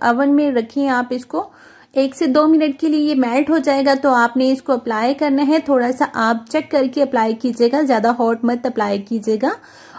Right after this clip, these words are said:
और अप्लाई करने के बाद then आपने इसको स्क्रॉल करना है नेल्स के साथ थोड़ा सा, और उसके बाद पुल कर देना है। तो almost आपकी हेयर्स जो हैं, इससे रिमूव हो जाएंगे।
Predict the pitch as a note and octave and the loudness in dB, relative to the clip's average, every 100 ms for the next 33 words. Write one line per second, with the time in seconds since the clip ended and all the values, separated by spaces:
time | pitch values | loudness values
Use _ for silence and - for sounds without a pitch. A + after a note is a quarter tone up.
0 | - - C#4 D4 - B3+ C#4 E4 E4 E4+ | -12 0 2 2 0 2 2 2 0 -2
1 | E4+ F4 C#4+ C4+ C#4 C#4 C#4 C4 C4+ C#4 | 0 0 2 2 2 2 2 2 2 -2
2 | C#4 D4+ - - C#4 C#4+ D4 C4 C4+ C#4+ | -2 -8 -6 2 2 2 0 0 2 2
3 | C4+ A#3+ B3+ C4 D#4 D4 C4+ C#4 C4+ C#4 | 0 0 -2 -4 -4 -2 -2 2 2 2
4 | D4 B3+ A#3+ C4 A#3 A#3 A3+ C#4 C#4 C4 | 2 0 0 0 2 0 0 0 2 2
5 | B3 B3+ B3+ C4 C4 B3+ C#4 D4+ D#4 D4 | 2 2 2 0 2 4 4 2 0 -2
6 | B3 - C4+ C4+ B3+ A#3+ B3+ C4+ C4 A#3+ | -4 -4 -6 -2 0 0 0 -2 -2 0
7 | A#3+ A#3+ B3 A3+ A3 C4+ D#4 C4+ C4 B3 | -2 -2 -2 0 0 2 2 2 0 0
8 | B3+ | 0